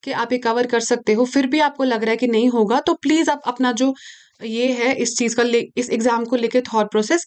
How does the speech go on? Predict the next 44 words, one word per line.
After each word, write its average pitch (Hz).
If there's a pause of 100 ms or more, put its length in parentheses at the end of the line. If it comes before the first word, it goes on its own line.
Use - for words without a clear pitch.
keep 359
it 330
to 269
yourself, 196 (140)
बाकियों 262
को 285
डिस्टर्ब 233
मत 208
करो, 196
ठीक 269
है? 320
कमेंट्स 254
में 254
एटलीस्ट 247
ऐसी 233
बातें 214
नहीं 202
करो 190 (560)
जिससे 233
बाकी 220
लोग 226
डिमोटिवेट 196
हो 190
जाए। - (1200)
And 285 (340)
इनका 277
और 277
एक 294
चीज़ 269
होता 269
है 285
कि 302
"मैम 262
बहुत 269
ज़्यादा 233
पढ़ा 220
रही 226
है, 269
इतना 294
पढ़ने 233
की 254
ज़रूरत 220
नहीं 220
है।" 185